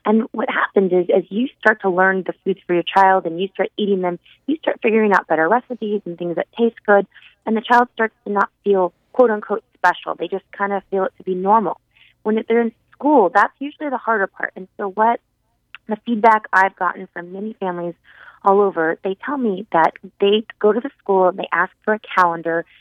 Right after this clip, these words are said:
and they ask for any special events that might happen, and so they can prepare to bring the food, um, make sure that this is a cupcake, whether it be a cookie, whatever it is,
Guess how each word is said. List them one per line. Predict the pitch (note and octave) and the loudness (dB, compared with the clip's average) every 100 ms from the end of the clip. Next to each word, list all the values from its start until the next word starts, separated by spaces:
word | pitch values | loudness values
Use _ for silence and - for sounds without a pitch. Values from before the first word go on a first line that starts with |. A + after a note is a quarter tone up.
| _ | _
and | E3 D#3+ | -10 -6
they | - | -2
ask | F3 - | -2 -2
for | - - | -8 -2
any | G3+ A#3+ - | 0 0 0
special | G#3 G3+ G#3+ | 0 0 0
events | G#3+ F#3 F#3 - | 0 0 -2 -6
that | - | -4
might | F#3 - | -4 -2
happen, | E3+ - E3+ | -4 -2 -4
and | E3 - | -4 -4
so | F3 E3 | -2 0
they | F3+ | 0
can | E3+ G3 | -2 -6
prepare | G3 - - F#3+ F#3 - _ _ - | -10 -6 2 4 4 0 _ _ -18
to | |
bring | F#3+ G3 F#3+ G3 | -4 -2 -2 -4
the | F#3+ - | -8 -2
food, | G3 F#3 F#3 - | 0 2 0 0
um, | F3 E3 | -2 -2
make | F#3 F#3 - | -4 -4 -2
sure | G3 | -2
that | - | -2
this | F3 - | -6 -6
is | E3+ - | -6 -6
a | |
cupcake, | - A3 - - G3+ - | -2 -2 -2 0 0 2
whether | D#3 D3+ | -2 -2
it | - | -6
be | D3+ | -8
a | |
cookie, | - A3+ - G3 G3+ - - | -4 -4 -2 -2 -2 -6 -8
whatever | G#3+ A3 A3 F#3+ G3+ | 0 4 2 0 -6
it | G3 | -2
is, | F3 | -2